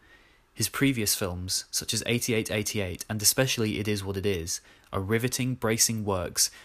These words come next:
that rail against the social and cultural forces of capitalism with genuine anger and hopefulness, with a dizzying editing style and impressive manipulations of computer-generated spaces.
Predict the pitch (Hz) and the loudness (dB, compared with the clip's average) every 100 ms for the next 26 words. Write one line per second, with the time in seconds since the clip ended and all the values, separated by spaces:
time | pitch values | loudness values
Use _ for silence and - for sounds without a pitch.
0 | - 92 98 110 117 113 104 98 92 107 | -4 -4 2 2 2 0 -2 -4 0 2
1 | - 107 123 120 113 107 - 113 107 - | 2 0 0 -2 0 -2 -2 -4 -4 -4
2 | 98 - 98 98 110 104 - 92 90 87 | -2 -2 -2 -4 -6 -6 -6 -4 -4 -4
3 | 85 - - - 101 98 107 104 107 113 | -8 -12 -20 -12 -10 -2 0 0 0 -2
4 | - 104 98 87 95 98 - - 87 87 | -4 -4 -2 -4 -4 -6 -8 -8 -6 -2
5 | - - - - _ 95 95 113 127 135 | -2 -2 -12 -20 _ -8 -2 2 4 4
6 | 139 110 107 104 101 - 92 92 92 - | 2 -4 -4 -2 0 0 0 -2 -4 -8
7 | - - 98 92 107 120 110 107 - 101 | -14 -4 -4 0 2 2 2 -2 -2 -2
8 | 98 95 98 95 92 104 - 104 101 101 | -2 -2 -4 -6 -6 -6 -6 -4 -4 -4
9 | 95 90 92 - - 92 92 80 78 - | -4 -6 -6 -6 -4 -2 -2 -2 -4 -8